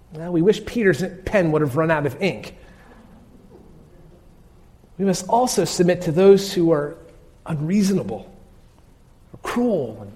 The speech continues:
unjust. Bosses who are harsh. The word for unreasonable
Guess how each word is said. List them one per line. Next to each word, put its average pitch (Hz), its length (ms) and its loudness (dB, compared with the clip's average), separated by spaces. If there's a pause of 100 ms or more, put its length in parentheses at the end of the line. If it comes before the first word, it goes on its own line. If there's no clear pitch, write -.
(140)
unjust. 160 720 -2 (1040)
Bosses 190 520 2
who 185 200 4
are 143 300 2
harsh. - 640 0 (1600)
The 165 80 2
word 208 280 8
for 208 160 0
unreasonable 160 1160 2